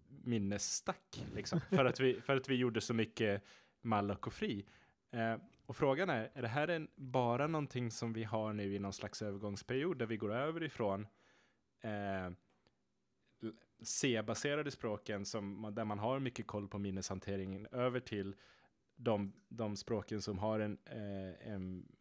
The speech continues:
en V M, helt enkelt en, en, eh, virtuellt minneuppsättning. Precis som på samma sätt att, att,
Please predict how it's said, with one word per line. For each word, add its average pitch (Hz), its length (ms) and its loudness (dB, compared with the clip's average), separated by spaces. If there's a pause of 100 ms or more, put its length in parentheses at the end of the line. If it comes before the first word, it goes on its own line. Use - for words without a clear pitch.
en 107 160 -10
V 104 240 2
M, 117 160 -2
helt 101 280 -8
enkelt 98 360 -8
en, 95 220 -6 (120)
en, 98 320 -8
eh, 98 220 -10 (280)
virtuellt 101 500 -6
minneuppsättning. 101 800 -8 (640)
Precis 160 380 2
som 151 160 2
på 147 80 -4
samma 165 200 0
sätt - 260 0
att, 110 260 -6
att, 127 220 -6